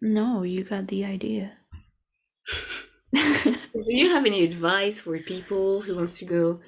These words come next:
Speaker 2: in an exchange program? Like, what are the do's and what are the don'ts?
Speaker 1: <sighs> This is a lot.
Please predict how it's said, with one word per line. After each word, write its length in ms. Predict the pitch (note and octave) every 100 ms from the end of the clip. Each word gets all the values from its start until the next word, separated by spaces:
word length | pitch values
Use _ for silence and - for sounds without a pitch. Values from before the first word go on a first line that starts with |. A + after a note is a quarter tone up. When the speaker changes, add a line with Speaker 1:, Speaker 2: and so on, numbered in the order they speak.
| - - _
Speaker 2:
in 200 | F#3 F3 F3
an 360 | D#3+ D#3+ D#3+ D#3+
exchange 500 | E3+ - - G#3 -
program? 760 | G#3 G3+ G3+ G3 G3 G3 G3+ G#3+
Like, 320 | F3 E3 D#3+ - - _
what 140 | F#3
are 120 | G3
the 160 | G3+ F#3
do's 440 | F3 F3 E3+ F3 -
and 360 | G3+ E3 D#3+
what 140 | D#3+ D#3+
are 140 | E3
the 300 | E3 D3+ C#3+ - -
don'ts? 500 | D3 F3+ G#3+ - - _ _ _ _ _ _ _ _ _ _ _
Speaker 1:
<sighs> 1080 | F4 F#4 F4 D4+ C#4 C4+ - - - _ _
This 200 | C#4 A#3+
is 80 | D4+
a 80 | A#3+
lot. 380 | G3+ A#3+ -